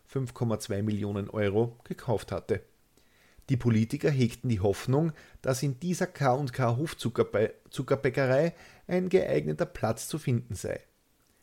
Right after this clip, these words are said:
Proksch stimmte zu und neunzehnhundertdreiundsiebzig wurde hier dieser Club fünfundvierzig gegründet. Der Club war eine Art sozialdemokratischer Würstchenverein, äh, ich meine natürlich ein Herrenclub,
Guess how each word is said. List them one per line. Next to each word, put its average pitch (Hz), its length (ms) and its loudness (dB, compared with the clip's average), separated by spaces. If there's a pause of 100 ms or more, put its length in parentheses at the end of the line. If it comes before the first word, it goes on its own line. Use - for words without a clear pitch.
(300)
Proksch - 520 0
stimmte - 480 -4
zu 226 340 2
und 254 420 -6
neunzehnhundertdreiundsiebzig 131 1160 0
wurde 123 240 6
hier 110 320 4
dieser 117 320 -2
Club 113 340 0
fünfundvierzig 123 960 0
gegründet. 127 680 4 (1300)
Der 117 220 0
Club 175 480 2
war 170 160 6
eine 165 300 0
Art 139 340 -4
sozialdemokratischer 127 1600 -2
Würstchenverein, 113 880 4
äh, 107 260 4
ich 104 120 -2
meine 107 200 2
natürlich 101 380 -2
ein 107 60 0
Herrenclub, 120 520 4